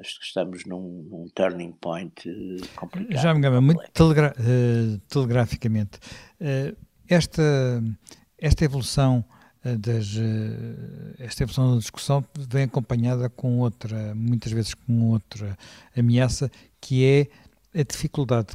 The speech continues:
Speaker 2: que os opositores, eh, da,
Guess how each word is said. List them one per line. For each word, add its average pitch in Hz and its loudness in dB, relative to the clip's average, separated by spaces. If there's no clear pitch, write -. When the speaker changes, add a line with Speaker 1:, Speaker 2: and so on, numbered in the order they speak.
Speaker 2:
que 156 0
os 131 -4
opositores, 120 -2
eh, 120 -8
da, 104 -2